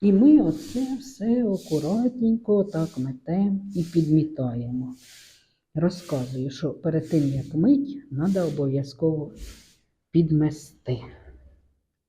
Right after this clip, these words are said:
А це у нас виходить живе свинота. Світло почали вимикати, бумажки почали в під'їзді появлятися.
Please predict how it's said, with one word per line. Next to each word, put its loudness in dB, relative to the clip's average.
А -6
це -2
у 2
нас 0
виходить -2
живе -6
свинота. -4
Світло -2
почали -4
вимикати, -4
бумажки -4
почали -2
в -14
під'їзді -6
появлятися. -6